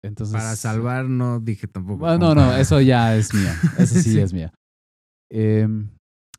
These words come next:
Speaker 1: pero vaya, es, o sea, me pienso mucho que, o sea, pasando este fenómeno a otros aspectos, ¿no? No nada más de género, sino también en lo económico, ¿no? Es como cuando le damos dinero a un niño en la calle, ¿no? O sea, sí, podemos estar ayudando a que se compre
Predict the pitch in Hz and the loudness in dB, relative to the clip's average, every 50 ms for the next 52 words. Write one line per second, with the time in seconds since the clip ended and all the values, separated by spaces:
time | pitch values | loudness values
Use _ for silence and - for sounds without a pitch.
0 | _ - - 139 135 135 143 156 165 151 135 139 135 - - 123 - 131 123 127 | _ -2 2 4 6 6 6 6 4 0 0 -2 -4 -6 -6 -6 -6 -4 -4 -4
1 | 123 113 - 110 117 - 143 139 139 - 151 143 143 135 - 156 - - 123 120 | -6 -6 -8 -12 -10 -6 -4 -4 -4 -4 -4 -6 -6 -6 -6 -6 -6 -4 -6 -6
2 | 117 107 110 - 110 98 - _ _ _ _ - 104 98 - 131 127 131 131 127 | -6 -6 -6 -4 -6 -6 -6 _ _ _ _ -4 -4 -2 -2 -2 -2 -2 -2 -2
3 | 123 _ _ - 107 113 - - 123 - 123 113 117 120 117 113 110 110 101 101 | -4 _ _ -10 -8 -8 -6 -6 -4 -4 -2 -2 -2 0 0 0 -2 -2 -2 -2
4 | 104 107 - - 107 - 104 - - - 120 113 - - 107 107 107 104 104 104 | -4 -6 -6 -6 -8 -8 -8 -12 -10 -10 -10 -10 -8 -8 -8 -8 -8 -8 -10 -10
5 | 107 117 110 98 101 101 101 101 101 101 101 98 98 95 - - 107 101 98 92 | -10 -10 -10 -10 -10 -8 -8 -8 -8 -8 -10 -10 -10 -12 -12 -10 -10 -8 -8 -8
6 | 95 95 98 95 98 92 85 85 - 87 87 90 92 95 95 82 76 92 92 90 | -8 -8 -8 -8 -10 -10 -12 -10 -10 -10 -10 -10 -10 -10 -10 -10 -10 -10 -10 -10
7 | 90 - 95 92 95 95 98 92 - 95 90 87 90 98 101 101 - 101 92 85 | -10 -8 -8 -8 -8 -8 -8 -8 -10 -10 -12 -10 -10 -12 -12 -12 -12 -12 -12 -10
8 | - 87 87 87 85 85 87 90 92 95 95 95 92 90 87 85 87 90 92 87 | -10 -10 -8 -8 -6 -6 -6 -8 -8 -8 -8 -8 -8 -8 -8 -8 -8 -8 -8 -8
9 | 90 90 87 87 90 85 78 - - - 80 85 67 - _ - - 131 - _ | -8 -8 -8 -8 -8 -10 -10 -12 -14 -14 -14 -14 -16 -18 _ -18 -20 -20 -20 _
10 | _ _ _ _ _ _ _ _ _ - 101 98 90 87 - 120 107 98 - - | _ _ _ _ _ _ _ _ _ -12 -10 -8 -8 -6 -4 -4 -4 -4 -6 -10
11 | _ - 101 101 107 113 110 98 98 95 - 110 104 101 101 98 98 95 95 95 | _ -6 -4 -2 -2 -2 -4 -4 -6 -10 -8 -6 -6 -4 -4 -4 -4 -4 -4 -4
12 | 95 95 92 92 - 87 - 85 82 85 85 87 87 - - 101 95 95 - 95 | -4 -4 -6 -6 -8 -10 -10 -8 -8 -8 -6 -8 -8 -8 -6 -6 -2 -2 -2 -2
13 | 92 90 90 87 87 85 82 80 78 - | -4 -6 -6 -6 -8 -8 -10 -12 -14 -16